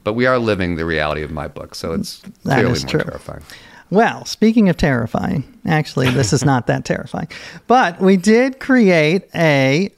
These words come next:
Speaker 2: political-themed puzzle for you, and
Speaker 1: Oh, gosh.
Speaker 2: appropriately, it's,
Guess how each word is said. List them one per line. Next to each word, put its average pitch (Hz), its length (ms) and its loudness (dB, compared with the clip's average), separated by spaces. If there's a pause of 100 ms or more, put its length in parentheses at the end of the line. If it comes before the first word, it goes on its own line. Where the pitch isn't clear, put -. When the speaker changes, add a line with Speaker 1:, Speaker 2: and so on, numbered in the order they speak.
(120)
Speaker 2:
political-themed 175 1500 0 (240)
puzzle 208 400 2
for 147 240 4
you, 147 360 4 (100)
and 151 280 2
Speaker 1:
Oh, 156 40 -2
gosh. 92 80 -2
Speaker 2:
appropriately, 196 800 4
it's, 165 340 -2